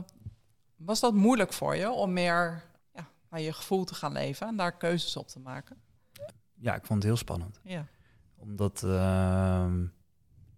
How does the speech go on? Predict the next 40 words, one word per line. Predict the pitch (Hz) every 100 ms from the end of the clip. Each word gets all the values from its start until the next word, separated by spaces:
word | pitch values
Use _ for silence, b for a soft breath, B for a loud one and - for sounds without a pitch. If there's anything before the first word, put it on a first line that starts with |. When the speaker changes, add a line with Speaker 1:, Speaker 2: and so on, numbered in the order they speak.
| - _ -
Speaker 2:
ja, | 107 95 92 - - - _ - -
ik | 117 110
daar, | 110 101 101
zeg | 101
maar, | 101 104 104
eh, | 104 101 101 101 101 95 B B B
wel | - 98 98
dertig | 117 113 104
jaar | 110 110 113
lang | 110 110 110
ongeveer, | 110 107 110 110 110 110 107
eh, | 107 107 107 107 110
<laughs> | 113
gedaan | 110 110 117
heb | 113
wat | 107 110 -
een, | 110 107
eh, | 107 107 104 107 110 107
wat | 107
een | 107
ander | 107 131 117
belangrijk | 107 104 101 98
vond. | 95 95 98 127 B B B B B B
En | -
dan | 98 95
is | 90
het | 92
wel | - 95 101
opeens | 101 107 104 95
heel | 101 101
raar | 101 104 104 101
om | 101 104 104 104 101 b b b _
keuzes | - 104 98 104
te | -
maken | 107 104 101 -
op | 98
je | -
eigen | 92 120 92
gevoel. | 92 101 90
Speaker 1:
Ja. | - 185